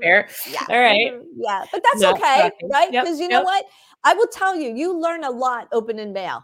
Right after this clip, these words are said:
Speaker 2: Okay, nobody has mail anymore, but way back then,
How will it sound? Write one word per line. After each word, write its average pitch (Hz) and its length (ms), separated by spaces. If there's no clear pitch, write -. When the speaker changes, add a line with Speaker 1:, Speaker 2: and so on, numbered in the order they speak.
Speaker 2:
Okay, 190 240
nobody 240 300
has 190 180
mail 190 240
anymore, 139 300
but 180 200
way 269 200
back 277 280
then, 226 380